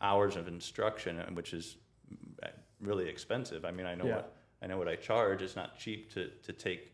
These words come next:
Speaker 1: to get private, private instruction, but that can't be the only source of training.
Speaker 2: Right.
Speaker 1: Um,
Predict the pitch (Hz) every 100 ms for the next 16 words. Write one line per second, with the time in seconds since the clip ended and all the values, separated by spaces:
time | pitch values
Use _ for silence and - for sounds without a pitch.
0 | _ - 101 101 - 92 85 85 - -
1 | 98 87 85 - 117 90 85 - 110 98
2 | 90 87 87 - - - - 101 98 82
3 | - - 127 107 101 101 87 82